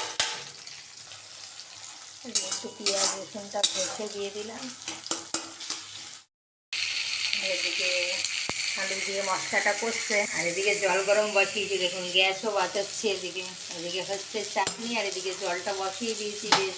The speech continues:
গরম হয়ে গেছে। আমি দেখলাম যে হয় নাকি, তা দেখি হ্যাঁ গরম হয়েছে, চাটনিটা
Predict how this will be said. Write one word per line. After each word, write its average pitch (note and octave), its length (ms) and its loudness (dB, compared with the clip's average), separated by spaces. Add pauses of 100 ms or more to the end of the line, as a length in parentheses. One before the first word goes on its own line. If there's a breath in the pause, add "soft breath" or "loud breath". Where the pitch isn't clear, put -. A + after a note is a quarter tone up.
(140)
গরম F#3 280 -2
হয়ে G3 260 0
গেছে। F#3 280 -2 (1080)
আমি G3+ 120 -4 (120)
দেখলাম G#3+ 320 2 (100)
যে G3+ 60 0 (100)
হয় F#3+ 260 4
নাকি, A3+ 280 -4
তা G#3+ 60 0 (100)
দেখি F#3+ 160 -4 (100)
হ্যাঁ G3 180 -2 (120)
গরম F#3 260 -2
হয়েছে, G3 280 -6 (600)
চাটনিটা G3+ 440 0